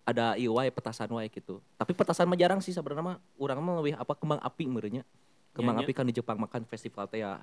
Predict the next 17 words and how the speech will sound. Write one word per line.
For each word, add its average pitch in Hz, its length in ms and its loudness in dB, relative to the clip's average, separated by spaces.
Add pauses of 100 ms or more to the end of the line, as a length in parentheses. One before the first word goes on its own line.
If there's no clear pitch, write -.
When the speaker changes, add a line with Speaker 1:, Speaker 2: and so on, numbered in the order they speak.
(140)
Speaker 1:
Hinamatsuri 101 580 -6
naon 98 240 -2
gitu. 98 300 -10 (560)
Dan, 165 340 0
eh, 135 540 0 (1800)
aya 151 260 2
ter-, - 400 -4 (280)
misalna 139 500 2
urang 139 240 2
teh 185 100 -2
warga 135 280 0
biasa 120 440 -2
hayang 123 300 -4
meuli, 101 1400 -4
eh, 95 480 -12 (140)
petasan 87 500 -10
teh, 156 220 -6